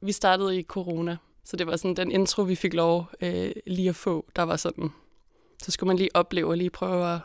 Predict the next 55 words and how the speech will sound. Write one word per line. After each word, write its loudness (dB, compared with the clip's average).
stikke -2
i 0
et 0
ben, -6
sådan 0
så 2
man 4
følte, 4
man 2
ligesom 0
sådan, 0
det 2
er 0
det 2
her, 4
I 0
går 0
ind 0
til. -4
Og 4
sådan, 0
så 4
man 4
ligesom 4
<laughs> -2
ved, 6
om 0
man, 2
øh, -6
skal 4
man 8
forberede 2
sig -4
lidt -6
på 0
det, -4
at, 2
øh, -4
at -4
det -2
kommer. -2
Så -2
det 4
var 10
ikke, 6
fordi -2
vi 2
startede 2
direkte 0
på 2
i -2
sådan -4
skolemæssigt 0
med 0
det. -6